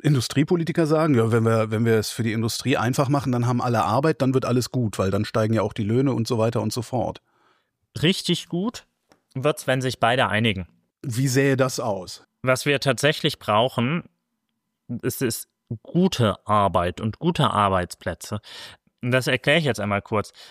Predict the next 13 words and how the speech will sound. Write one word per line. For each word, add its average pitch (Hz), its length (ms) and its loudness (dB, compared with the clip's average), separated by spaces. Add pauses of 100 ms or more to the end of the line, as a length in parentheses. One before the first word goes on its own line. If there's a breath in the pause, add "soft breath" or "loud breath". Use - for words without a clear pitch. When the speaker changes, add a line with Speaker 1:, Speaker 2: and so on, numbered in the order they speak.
(360 loud breath)
Speaker 2:
weil, 117 520 2 (1300)
also 127 240 -6 (240)
Arbeit 139 380 2
ist - 180 -4
ja 127 140 2
in 120 80 0
unserer 123 360 2
Gesellschaft 117 520 0
auch 110 200 -2
einfach 110 300 -2
identitätsstiftend 113 1400 -2
für - 160 -4
Menschen. 90 520 -6